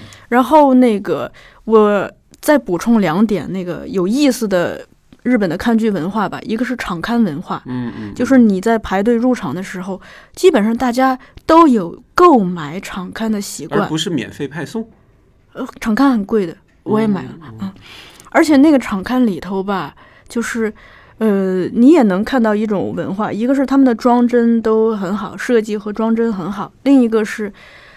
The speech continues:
Speaker 1: 呃，他真的是融这个粉丝文化和商业为一体。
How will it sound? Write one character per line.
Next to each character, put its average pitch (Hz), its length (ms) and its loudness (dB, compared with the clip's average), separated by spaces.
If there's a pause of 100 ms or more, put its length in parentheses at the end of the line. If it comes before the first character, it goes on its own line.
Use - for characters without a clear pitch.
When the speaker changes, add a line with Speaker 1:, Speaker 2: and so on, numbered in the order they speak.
(400)
Speaker 1:
呃， 220 200 0
他 311 180 2
真 359 160 2
的 349 80 2
是 247 160 0
融 208 560 0
这 214 240 2
个 180 320 -4
粉 202 180 -4
丝 240 140 -4
文 208 200 -2
化 214 180 -2
和 202 200 -4
商 247 320 2
业 214 600 0
为 185 100 -2
一 208 200 -4
体。 - 280 -14